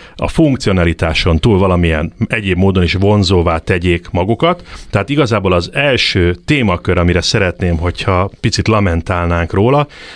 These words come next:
az a funkcionalitásnak és a vonzerőnek a viszonya egymáshoz. Hogyan lehet ezt felmérni, megközelíteni egyáltalán?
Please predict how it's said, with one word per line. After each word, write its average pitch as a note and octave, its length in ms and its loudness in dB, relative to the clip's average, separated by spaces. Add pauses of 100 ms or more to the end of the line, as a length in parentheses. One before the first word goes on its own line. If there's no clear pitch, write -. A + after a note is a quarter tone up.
az G2+ 180 0
a G#2 60 2
funkcionalitásnak F#2 1080 0
és - 120 -2
a G2+ 80 2
vonzerőnek F2+ 1040 0 (280)
a G2 240 -2
viszonya F2 520 0
egymáshoz. D#2+ 640 0
Hogyan E2+ 300 -2
lehet E2+ 320 0
ezt - 360 -2 (220)
felmérni, F2+ 560 0
megközelíteni E2+ 840 0
egyáltalán? E2+ 680 -4